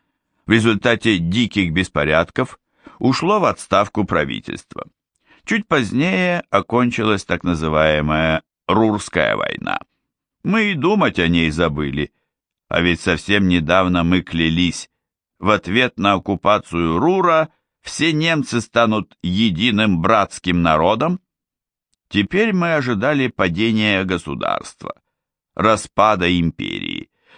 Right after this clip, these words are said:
словом, какого-нибудь ужасного политического события, которое соответствовало бы передрягам в нашей частной, личной жизни. Никогда в Германии не рождалось столько слухов.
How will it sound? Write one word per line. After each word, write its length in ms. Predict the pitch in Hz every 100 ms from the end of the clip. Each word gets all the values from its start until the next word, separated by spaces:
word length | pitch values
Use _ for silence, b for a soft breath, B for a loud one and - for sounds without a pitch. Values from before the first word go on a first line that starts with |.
| b
словом, 420 | - 160 170 160
какого-нибудь 800 | 127 127 156 143 135 131 135 -
ужасного 680 | 110 104 127 120 110 110 107
политического 920 | - 107 104 95 87 80 - 78 73
события, 720 | - 62 69 69 - 101 139 - _ _
которое 580 | 110 107 110 110 107 107
соответствовало 1080 | - 98 90 92 98 104 - 104 104 104 101
бы 180 | 98 104
передрягам 960 | - 95 92 85 82 90 98 107 110 b b -
в 100 | 92
нашей 440 | 98 92 92 82
частной, 760 | - 65 73 - 104 135 160 - _ _ _ 233
личной 640 | 160 104 - - 117 110
жизни. 600 | 90 90 78 71 80 82 - _ _ _ _ B B
Никогда 460 | 107 143 175 175 220
в 40 | 170
Германии 760 | 165 160 160 160 147 139 127 -
не 160 | 110
рождалось 760 | 107 107 87 104 98 87 85 -
столько 500 | - - 85 80 85
слухов. 580 | 80 64 65 - - -